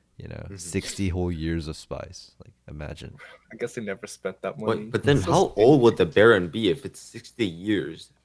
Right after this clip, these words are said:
Speaker 2: Do you think the Baron is over a hundred as well?
Speaker 1: Um, well, not sixty years.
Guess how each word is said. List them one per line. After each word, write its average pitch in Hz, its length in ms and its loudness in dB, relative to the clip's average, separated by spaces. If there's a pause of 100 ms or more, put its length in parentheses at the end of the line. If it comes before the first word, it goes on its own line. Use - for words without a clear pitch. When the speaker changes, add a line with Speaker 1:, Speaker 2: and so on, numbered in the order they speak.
(120)
Speaker 2:
Do 104 60 -16
you 123 60 -4
think 196 200 -4
the 120 80 0
Baron 101 340 2
is 101 180 0
over 104 200 2
a 95 60 4
hundred 107 380 2
as 82 180 -2
well? 95 400 -8 (680)
Speaker 1:
Um, 131 520 -8 (180)
well, 143 200 -6
not 180 260 -6
sixty - 440 -12
years. 92 840 -12